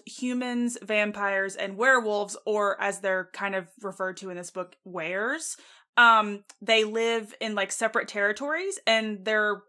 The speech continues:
pretty much always at odds with each other. Uh, there have been treaties in place over time, but there's still been, like, violence and hostility, especially between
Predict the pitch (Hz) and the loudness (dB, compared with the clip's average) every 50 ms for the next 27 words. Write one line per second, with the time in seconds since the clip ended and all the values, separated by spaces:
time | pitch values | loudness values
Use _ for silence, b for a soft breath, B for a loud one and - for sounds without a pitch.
0 | _ _ _ _ - _ - - - 349 349 339 320 277 247 - - - 220 220 | _ _ _ _ -20 _ -14 -6 -4 -2 2 4 2 2 2 0 4 6 6 6
1 | 226 220 208 208 208 202 202 - - 196 190 - - - 180 180 170 165 165 - | 6 6 4 2 2 0 0 -2 -4 -4 -4 -4 -6 -4 -2 -2 -2 -2 -4 -6
2 | - 190 - - - - - - - - - - - B B B B B B B | -10 -14 -12 -12 -14 -12 -10 -12 -10 -10 -12 -14 -16 B B B B B B B
3 | B - 226 220 220 214 196 233 240 240 226 277 294 285 269 - - - 247 247 | B 2 4 6 6 6 6 4 2 2 2 0 0 0 0 -4 -6 -6 -4 -4
4 | 254 247 247 240 240 240 240 - - - - - 226 214 208 - - 214 202 208 | -2 -2 -2 -2 -2 -2 -2 -4 -8 -12 -8 -6 -6 -6 -4 -2 0 2 2 2
5 | 202 - - 214 208 196 196 196 - - - 190 185 180 185 196 220 226 233 196 | 2 -2 -2 -4 -4 -2 -4 -6 -6 -4 -2 0 0 2 0 0 -2 -2 -2 0
6 | 214 202 208 - 220 214 208 208 - - - - 214 214 214 202 190 214 208 202 | -2 -2 -2 0 -2 0 0 -2 -4 -6 -4 -2 -2 -2 -2 -2 -4 -4 -4 -4
7 | 196 185 175 160 202 185 190 190 190 185 185 175 175 170 165 - - 269 277 262 | -6 -8 -2 2 2 4 4 2 -2 -8 -10 -14 -14 -12 -12 -6 0 2 4 4
8 | 262 262 254 247 240 233 220 214 - - 226 220 226 226 - 269 254 247 254 254 | 4 2 2 0 -4 -4 -4 -6 0 6 6 6 6 6 2 -4 -4 -4 -4 -4
9 | 208 214 202 - - 220 214 208 208 202 202 190 | -4 -4 -6 -6 -8 -6 -6 -4 -4 -6 -6 -8